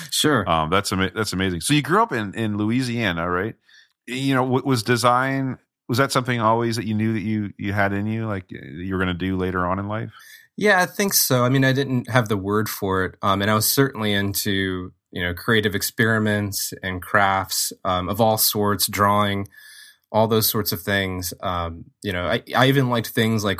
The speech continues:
Speaker 1: organizing. My father had a coin, my grandfather had a coin collection, and he wanted me to, like, do spreadsheets and organize and put pricing and details on all that. So these sort of projects that I really enjoyed, even coming up with, like, my own video games that I wanted to send to N E S,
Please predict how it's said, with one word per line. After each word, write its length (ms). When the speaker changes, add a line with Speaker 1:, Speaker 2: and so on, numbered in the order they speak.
Speaker 1:
organizing. 920
My 120
father 240
had 100
a 40
coin, 280
my 100
grandfather 400
had 100
a 60
coin 300
collection, 560
and 240
he 100
wanted 140
me 80
to, 80
like, 260
do 120
spreadsheets 600
and 140
organize 680
and 120
put 180
pricing 500
and 120
details 480
on 160
all 260
that. 340
So 180
these 180
sort 140
of 160
projects 600
that 260
I 40
really 360
enjoyed, 600
even 180
coming 260
up 120
with, 160
like, 240
my 160
own 160
video 280
games 420
that 100
I 40
wanted 260
to 60
send 260
to 120
N 140
E 100
S, 460